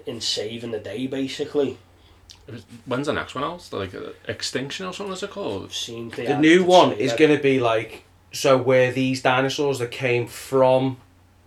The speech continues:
Speaker 2: The
Speaker 3: the
Speaker 2: island.
Speaker 3: last island, they went to the house, didn't they, say, auctioned,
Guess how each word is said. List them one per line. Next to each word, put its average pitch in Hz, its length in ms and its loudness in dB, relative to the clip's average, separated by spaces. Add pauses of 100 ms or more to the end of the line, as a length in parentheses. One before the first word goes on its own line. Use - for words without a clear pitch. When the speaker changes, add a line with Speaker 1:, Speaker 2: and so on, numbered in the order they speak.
(380)
Speaker 2:
The 101 80 -8
Speaker 3:
the 90 40 -6
Speaker 2:
island. 120 240 0
Speaker 3:
last 127 260 -2
island, 123 540 0
they 120 80 -4
went 123 180 0
to 120 60 -14
the 120 80 -2
house, 127 300 -2
didn't 131 140 -2
they, 131 60 0
say, 131 160 0
auctioned, 117 540 0